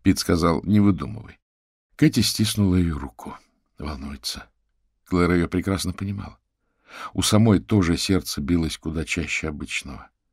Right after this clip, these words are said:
Как среагирует дочь, увидев Эми? К Томасу она до сих пор относилась с опаской. Сохранилось ли у неё прежнее отношение к подруге? Дверь распахнулась,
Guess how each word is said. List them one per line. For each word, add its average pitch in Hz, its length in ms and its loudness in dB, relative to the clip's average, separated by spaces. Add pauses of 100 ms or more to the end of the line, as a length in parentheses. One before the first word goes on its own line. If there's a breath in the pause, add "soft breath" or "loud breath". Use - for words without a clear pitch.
(640 loud breath)
Как 113 240 0
среагирует 110 880 0
дочь, 87 400 -4
увидев 78 560 -6
Эми? - 360 -10 (920)
К - 80 -20
Томасу 95 420 2
она 90 220 2
до 87 160 -2
сих - 240 -4
пор 87 180 -4
относилась 87 600 -6
с - 120 -8
опаской. - 640 -12 (720 soft breath)
Сохранилось 90 720 0
ли 90 100 2
у 92 40 6
неё 92 220 4
прежнее 87 420 -2
отношение 87 560 -4
к - 100 -16
подруге? 98 720 -6 (1120)
Дверь 117 300 4
распахнулась, 131 800 -4